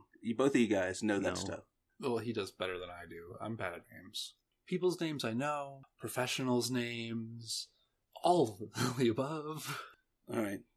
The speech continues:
Speaker 1: It's not my podcast. I'll stop asking questions until later.
Speaker 3: You can whenever you
Speaker 2: I like
Speaker 3: want.
Speaker 2: being asked questions.
Speaker 1: I have so many questions.
Speaker 3: I should probably intro-, oh, yeah, we should probably introduce. All right, here we go.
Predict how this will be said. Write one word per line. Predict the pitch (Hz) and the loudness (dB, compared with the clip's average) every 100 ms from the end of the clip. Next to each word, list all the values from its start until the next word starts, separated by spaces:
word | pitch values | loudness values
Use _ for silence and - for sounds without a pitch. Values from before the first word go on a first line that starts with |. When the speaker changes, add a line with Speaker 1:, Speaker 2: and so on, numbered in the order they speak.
| - | -6
Speaker 1:
It's | - | 0
not | 135 120 | 4 6
my | 113 | 4
podcast. | 107 104 95 92 95 | 4 0 2 0 0
I'll | 95 | -2
stop | - 92 87 | 2 2 2
asking | 87 85 | 0 -4
questions | - 82 - 82 87 - - _ | -4 -6 -4 -8 -10 -12 -16 _
until | - 117 | -2 2
later. | 98 92 85 - _ _ _ - - 156 - - - 127 | 2 0 -4 -10 _ _ _ -12 0 0 0 -10 -8 -6
Speaker 3:
You | 113 | 2
can | 160 | 4
whenever | 107 98 104 | 4 -2 4
you | 123 | 8
Speaker 2:
I | |
like | 143 165 | 10 10
Speaker 3:
want. | - | 10
Speaker 2:
being | 101 92 | 8 8
asked | 82 - | 4 0
questions. | - 80 - 82 82 - - _ _ - | -2 -2 -2 -8 -8 -12 -18 _ _ 0
Speaker 1:
I | 120 | 6
have | 131 | 6
so | - 135 | 8 8
many | 120 107 | 10 8
questions. | 117 101 - - - - - - | 6 2 0 -10 -14 -18 -18 -8
Speaker 3:
I | - | 0
should | 143 254 | 2 8
probably | 220 123 | 10 10
intro-, | 110 101 113 - | 6 -2 -6 6
oh, | 143 117 - - _ - | 8 8 4 -14 _ -4
yeah, | 147 | 0
we | 113 | 2
should | - | 6
probably | 151 143 | 8 8
introduce. | 123 - 107 101 - - - - | 6 2 0 0 2 0 -4 2
All | 139 | 6
right, | 123 | 6
here | 147 | 8
we | 156 | 6
go. | 98 | 6